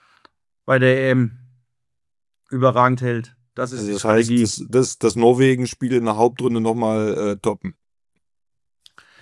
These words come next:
Speaker 1: Ja, also, äh, ich habe auch gesagt, also ich weiß nicht, ob Andy Wolf noch mal im Länderspiel zweiundzwanzig oder dreiundzwanzig Bälle hält. Ich glaub, das, äh, wird schwierig. Aber er muss auf jeden Fall wieder an vierzehn, fünfzehn Bälle rankommen.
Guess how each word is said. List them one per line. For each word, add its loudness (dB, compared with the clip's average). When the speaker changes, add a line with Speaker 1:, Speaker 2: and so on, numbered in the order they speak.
Speaker 1:
Ja, 2
also, 2
äh, -8
ich -10
habe 4
auch 2
gesagt, -2
also -4
ich -4
weiß 0
nicht, 0
ob -4
Andy 0
Wolf 4
noch 2
mal 2
im 0
Länderspiel 0
zweiundzwanzig -2
oder 0
dreiundzwanzig -2
Bälle 0
hält. 2
Ich -10
glaub, -4
das, -6
äh, 0
wird -2
schwierig. 0
Aber 2
er 6
muss 2
auf -2
jeden 2
Fall 2
wieder 2
an -2
vierzehn, -2
fünfzehn 0
Bälle 4
rankommen. -2